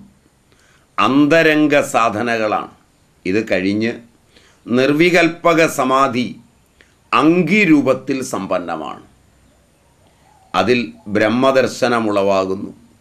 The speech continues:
യഥാലോക്യാഹ്ലാദം, എന്നാൽ ജഗത്തിൻ്റെ ദർശനമില്ല. എന്തുകൊണ്ടില്ല? ഹൃദൈവ നിമജ്ജാമൃതമയേ, അമൃതമയമായ സരോവരത്തിൽ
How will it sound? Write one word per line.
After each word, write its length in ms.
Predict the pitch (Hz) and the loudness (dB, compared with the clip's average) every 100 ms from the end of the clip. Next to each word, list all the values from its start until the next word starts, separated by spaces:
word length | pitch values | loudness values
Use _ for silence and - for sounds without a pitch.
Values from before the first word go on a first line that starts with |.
| _ _ _ _ _ - | _ _ _ _ _ -2
യഥാലോക്യാഹ്ലാദം, 1600 | 120 147 143 156 165 170 156 - 170 165 165 - 151 147 147 143 120 - _ _ _ _ _ - | 2 4 4 4 2 0 -2 -2 0 4 2 2 2 4 2 -2 -4 -10 _ _ _ _ _ -8
എന്നാൽ 340 | 98 117 120 123 127 _ _ _ _ _ _ 104 | -4 0 0 0 -4 _ _ _ _ _ _ -4
ജഗത്തിൻ്റെ 680 | 101 110 120 - - 139 131 113 | -2 2 0 0 0 2 2 2
ദർശനമില്ല. 720 | 107 98 123 117 113 104 92 90 - _ _ _ _ _ _ _ _ _ _ 104 | -2 -4 -4 -2 -2 -4 -4 -8 -8 _ _ _ _ _ _ _ _ _ _ 0
എന്തുകൊണ്ടില്ല? 680 | 127 135 131 139 131 113 101 104 - _ _ _ _ _ _ _ - | 2 0 2 2 2 2 0 -2 -4 _ _ _ _ _ _ _ -2
ഹൃദൈവ 640 | 123 135 151 180 165 156 156 156 | 2 4 4 4 4 4 2 4
നിമജ്ജാമൃതമയേ, 1700 | 143 143 147 131 117 156 160 165 170 170 165 156 151 147 139 127 117 90 - _ _ _ _ _ _ _ _ - | 2 2 0 -4 -2 2 2 4 2 2 0 2 2 0 0 0 -2 -6 -14 _ _ _ _ _ _ _ _ -2
അമൃതമയമായ 1120 | 101 135 151 156 160 160 160 156 151 151 147 139 - | 0 2 2 2 2 2 2 2 2 2 2 0 -2
സരോവരത്തിൽ 840 | 120 127 147 151 143 139 - 131 | -2 0 2 2 2 0 -2 -6